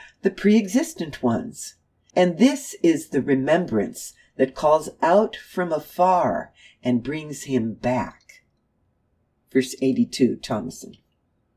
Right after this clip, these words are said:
We're going to stop here for this week because it turns out that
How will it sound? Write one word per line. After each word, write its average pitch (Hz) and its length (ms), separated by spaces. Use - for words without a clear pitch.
We're 220 180
going 214 260
to 165 60
stop 185 460
here 233 320
for 147 220
this - 340
week - 340
because 156 380
it - 120
turns 196 320
out 156 380
that 123 260